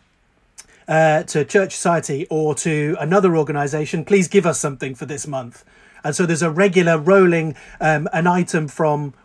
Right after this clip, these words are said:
Watch, an item from the Church Mission Society, and that's what you get in there. You don't get investigative journalism. And the, the one or two people who may be employed by the publication are busy producing all the other stories.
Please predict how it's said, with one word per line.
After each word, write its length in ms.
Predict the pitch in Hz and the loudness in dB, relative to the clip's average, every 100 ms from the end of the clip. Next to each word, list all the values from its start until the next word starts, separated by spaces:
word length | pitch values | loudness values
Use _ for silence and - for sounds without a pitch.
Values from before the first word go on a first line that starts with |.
| - | -10
Watch, 480 | 143 160 - - - | -4 -4 -4 -14 -8
an 160 | 156 | -6
item 380 | 160 160 - 156 | -4 -4 -4 -8
from 280 | - 156 139 | -6 -8 -6
the 100 | 139 | -10
Church 360 | - 165 151 160 | -6 -6 -6 -8
Mission 300 | 143 - 127 | -10 -10 -14
Society, 640 | 135 135 131 127 139 123 - _ - | -12 -10 -10 -10 -16 -20 -20 _ -10
and 140 | 151 | -6
that's 180 | 160 - | -4 -4
what 140 | 165 | -6
you 80 | 147 | -6
get 200 | 139 139 | -6 -6
in 120 | 147 | -6
there. 140 | 127 127 | -8 -10
You 160 | 139 | -12
don't 260 | 135 160 165 | -6 -6 -6
get 180 | 160 143 | -10 -12
investigative 720 | 139 123 170 - - 143 135 | -12 -6 -6 -6 -12 -10 -8
journalism. 520 | 151 139 143 139 156 - - - | -6 -4 -4 -6 -8 -12 -12 -2
And 160 | 170 | 4
the, 100 | 185 | 4
the 160 | 196 180 | 4 2
one 240 | 170 220 | 4 4
or 80 | 202 | 4
two 220 | - 190 | 2 0
people 260 | 180 165 151 | 0 -2 -2
who 100 | 147 | -4
may 260 | 156 202 220 | -2 -2 0
be 120 | 165 | -2
employed 460 | 143 - 208 226 | -4 -4 0 0
by 160 | 175 135 | 0 -4
the 100 | 123 | -6
publication 800 | 120 139 131 131 147 139 175 170 - - - - | -8 -8 -8 -8 -8 -4 -4 -6 -10 -20 -20 -8
are 140 | - 160 | -2 2
busy 300 | 190 175 180 | 4 4 2
producing 560 | 180 156 196 196 175 | 0 0 0 0 2
all 220 | 180 302 214 | 4 4 4
the 140 | 156 | 2
other 180 | 143 123 | 0 -4
stories. 600 | - 156 147 180 233 | -4 -2 0 0 -2